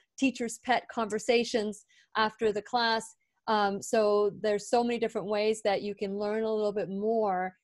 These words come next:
than the one hour limitation that we have when we're doing the class. So I wanna encourage you to go to, um,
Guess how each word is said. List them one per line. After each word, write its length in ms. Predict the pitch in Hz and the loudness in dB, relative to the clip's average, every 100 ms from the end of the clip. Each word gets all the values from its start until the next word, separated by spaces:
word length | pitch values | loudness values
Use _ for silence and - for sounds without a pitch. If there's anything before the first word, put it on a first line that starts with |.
| _ - | _ -2
than 180 | 214 208 | 0 2
the 80 | |
one 220 | 196 208 214 | 0 0 0
hour 340 | 214 214 196 | 2 2 2
limitation 580 | 190 196 202 220 214 196 | 0 -2 2 2 2 -2
that 140 | 185 | -2
we 120 | 185 196 | -2 -2
have 380 | 208 202 185 185 _ _ | 2 2 2 -2 _ _
when 180 | - 202 | -4 -2
we're 140 | 202 185 | -2 0
doing 280 | 202 196 | -2 -2
the 80 | 185 | -6
class. 500 | - 226 214 190 - _ _ | -6 -2 0 -2 -4 _ _
So 160 | - 226 | 2 4
I 80 | 220 | 4
wanna 180 | 226 202 | 2 0
encourage 520 | 202 - 262 262 214 | -4 2 6 6 4
you 280 | 233 220 214 - | 0 0 0 -2
to 320 | 220 208 190 - _ - | 0 0 0 -6 _ 2
go 160 | 220 | 4
to, 340 | 220 208 202 196 | 6 4 4 0
um, 440 | 214 202 196 185 | 0 0 0 0